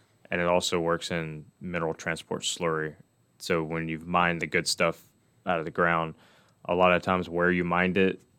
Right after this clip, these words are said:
and where you process it are, is a long way <laughs> away. And so you, they push it through a pipeline with water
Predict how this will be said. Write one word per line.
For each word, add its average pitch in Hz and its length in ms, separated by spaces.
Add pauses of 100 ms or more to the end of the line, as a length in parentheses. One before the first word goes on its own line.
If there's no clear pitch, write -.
(260)
and 82 180
where 85 160
you 80 100
process 85 580
it 104 200 (640)
are, 85 140
is 82 120
a 82 60
long 85 360
way 92 180
<laughs> 95 100
away. 104 280 (640)
And 101 200
so 101 180
you, 85 280 (200)
they 95 120
push 101 360
it 87 180
through 90 160
a 80 60
pipeline 82 680 (220)
with 90 180
water 80 540